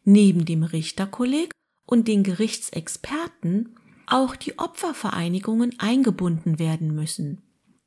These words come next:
Die Opfervereinigungen waren bisher nur in dem Berufungsverfahren gegen eine Entlassung auf Bewährung vertreten.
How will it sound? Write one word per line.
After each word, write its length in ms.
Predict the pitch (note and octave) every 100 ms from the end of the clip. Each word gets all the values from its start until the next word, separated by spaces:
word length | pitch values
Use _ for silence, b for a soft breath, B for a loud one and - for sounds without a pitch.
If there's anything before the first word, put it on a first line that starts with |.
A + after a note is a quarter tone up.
| _ -
Die 140 | -
Opfervereinigungen 1200 | D#4+ - F#4 E4 G#3+ - F3 F3 - G#3 C4 D4+ B B
waren 340 | F#3+ F3+ F3 E3
bisher 540 | E3+ - F#3 G#3+ D4+ B B -
nur 200 | C4 C4
in 120 | B3+
dem 160 | B3+
Berufungsverfahren 1200 | A3+ A#3 G#4 - G3+ - E3+ E3 D#3+ D#3 D#3+ A#3+ C4 B B
gegen 280 | - G#3+ G#3+
eine 220 | F#3 F3+
Entlassung 580 | E3+ E3+ E3+ F3 - B3
auf 180 | G3+ G3
Bewährung 580 | G3 E3+ E3 D#3+ F3+ G3
vertreten. 720 | - - G#3 E3 - F3+